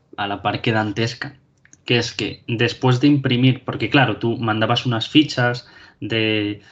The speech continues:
"Hola, me llamo Álvaro y me gusta el fútbol", y ese tipo de cosas, y, y tengo alergias, y tengo mascotas, y esas cosas.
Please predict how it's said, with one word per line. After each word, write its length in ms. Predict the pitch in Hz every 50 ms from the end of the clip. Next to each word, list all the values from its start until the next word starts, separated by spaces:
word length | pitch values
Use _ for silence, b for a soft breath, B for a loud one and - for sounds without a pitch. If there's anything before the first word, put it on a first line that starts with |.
| b b b b b b b b
"Hola, 240 | - 131 131 123
me 140 | 120 113 113
llamo 280 | 117 120 123 131 127 131
Álvaro 260 | 135 135 139 139 147
y 60 | 147 139
me 100 | 131 117
gusta 260 | 113 120 117 - 131
el 60 | 117
fútbol", 540 | 113 - 127 120 117 117 101 95 - - - _ _ _ _ _ _
y 180 | - 113 113
ese 180 | 110 107 - 110
tipo 260 | - 123 - - 113
de 120 | 107 101 -
cosas, 480 | 131 127 127 123 131 123 120 - -
y, 220 | 110 101 98 90 -
y 200 | 98 110 110 104 -
tengo 340 | - 110 107 110 110 107 101
alergias, 800 | 104 110 123 135 135 - - - 123 120 117 113 113 110 - -
y 60 | 104 -
tengo 240 | 110 104 107 104
mascotas, 640 | 98 98 95 - - 123 123 123 120 135 120 117 -
y 40 | 113
esas 160 | 107 101 -
cosas. 440 | - - 101 - - - - - _